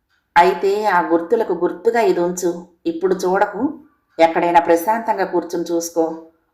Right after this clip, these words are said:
అంటూ తన తేనె కళ్ళను విశాలంగా విప్పార్చి, ఎస్ఐ తులసిరామ్ చేతిని లాగి, అతని అరచేతిని తెరిచి, ఏదో చిన్న మెత్తటి కాగితపు పొట్లం లాంటిది ఉంచి, మళ్ళీ అతని చేతిని ముడిచి విసురుగా కదిలి,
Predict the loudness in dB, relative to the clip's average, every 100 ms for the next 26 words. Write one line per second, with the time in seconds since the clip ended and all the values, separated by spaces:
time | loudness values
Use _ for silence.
0 | -2 0 4 2 4 4 4 2 -2 -2
1 | 0 0 0 0 -2 -2 -2 -2 0 2
2 | 2 2 0 0 -2 -2 -6 -20 _ _
3 | _ 0 0 2 0 2 2 0 0 2
4 | 2 2 0 -2 4 4 4 0 -8 -12
5 | _ _ _ -2 0 4 6 4 2 -2
6 | -2 -2 0 0 -2 -2 0 2 0 0
7 | -2 2 4 4 2 -6 -4 0 2 2
8 | 0 -6 2 2 4 2 2 0 0 0
9 | 0 0 -2 -4 -16 -20 _ _ _ 2
10 | 2 2 2 2 2 0 0 0 2 -2
11 | -2 0 0 0 -2 -2 0 0 2 2
12 | 0 0 0 -2 -8